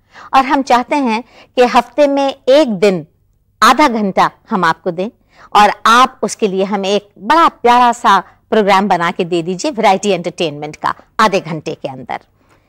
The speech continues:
तो हमने सोचा, "भाई, आधे घंटे में हम क्या देंगे?" तो हमने सोचा कि कुछ एक आध शेर व शायरी हो जाएगी, एक आध स्किट हो जाएगा, एक आध डांस हो जाएगा।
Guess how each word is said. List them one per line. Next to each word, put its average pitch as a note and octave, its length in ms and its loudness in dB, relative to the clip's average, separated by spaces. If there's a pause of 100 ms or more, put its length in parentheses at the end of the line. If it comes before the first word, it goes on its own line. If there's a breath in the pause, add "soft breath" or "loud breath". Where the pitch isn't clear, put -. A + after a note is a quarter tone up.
(300)
तो F#3 60 -4
हमने F#3 200 -4
सोचा, G#3 300 -4
"भाई, G#3+ 140 -4
आधे F#3 240 0
घंटे G#3 280 -2
में G3+ 100 -4
हम G3+ 140 -4
क्या F3 220 -2
देंगे?" G#3+ 340 -4 (840)
तो F#3+ 60 -2
हमने F3 200 -8
सोचा E3+ 280 -6
कि E3 400 -4
कुछ F#3 540 -8 (640)
एक G3+ 160 -4
आध E3+ 240 -2
शेर F#3+ 320 -2
व F3 40 -4
शायरी F#3+ 300 0
हो F#3+ 120 0
जाएगी, F3 340 -2
एक F3 160 -2
आध E3 180 -2
स्किट - 280 -8
हो F#3+ 60 -2
जाएगा, E3+ 320 2
एक E3 220 -2
आध D#3+ 100 -2
डांस E3 320 -4
हो F3 60 -2
जाएगा। E3 340 -2